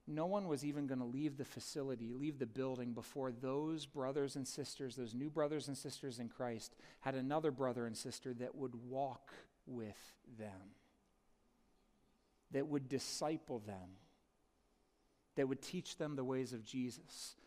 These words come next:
before they ever even walked out the door. Community. The very next Sunday, all three were baptized.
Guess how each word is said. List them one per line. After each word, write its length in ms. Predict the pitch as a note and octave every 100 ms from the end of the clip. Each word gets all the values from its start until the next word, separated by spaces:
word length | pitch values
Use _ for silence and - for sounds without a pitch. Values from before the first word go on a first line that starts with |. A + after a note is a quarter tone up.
| -
before 300 | C#3 - C#3+
they 160 | B2+ C3
ever 440 | - D#3 D3+ E3+ -
even 440 | C#3 C3+ C#3 C3+ C#3 C#3+
walked 380 | C3 B2+ -
out 180 | B2 G#2+
the 80 | A#2
door. 320 | G2+ G#2+ C3 - - _ _ _ _ _ _ _ _ _ _ _ _ _ _ _ _ _ _
Community. 640 | - C#3+ D#3 D#3+ A#2 - - - _ _ _ _ _ _ -
The 80 | D3
very 260 | C3+ F3 F3+
next 320 | F3 F3 -
Sunday, 600 | F3 D#3+ B2 A2+ A2 G#2+ -
all 140 | D3
three 260 | C3+ - C#3+
were 140 | C3+
baptized. 840 | B2+ C#3+ C#3 - G#2 G2+ - -